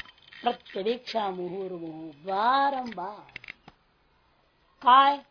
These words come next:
और चित्त की अवस्था का निरंतर आवेक्षण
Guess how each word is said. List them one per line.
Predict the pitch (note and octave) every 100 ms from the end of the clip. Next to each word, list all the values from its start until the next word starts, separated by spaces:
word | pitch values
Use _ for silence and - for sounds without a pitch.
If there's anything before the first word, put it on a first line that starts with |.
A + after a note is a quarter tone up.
| _ _ _ A3
और | G3 F3 - _ _
चित्त | - F#4 _ _
की | _ C#4+ C4 _ _ _
अवस्था | - A#3 E4+ E4+ - C#4+ C4+
का | - C#3 - _ _ G#3
निरंतर | G#3+ A#3+ B3+ B3+ B3 A#3+ D4 D#4 _
आवेक्षण | G3+ F3 E3+ -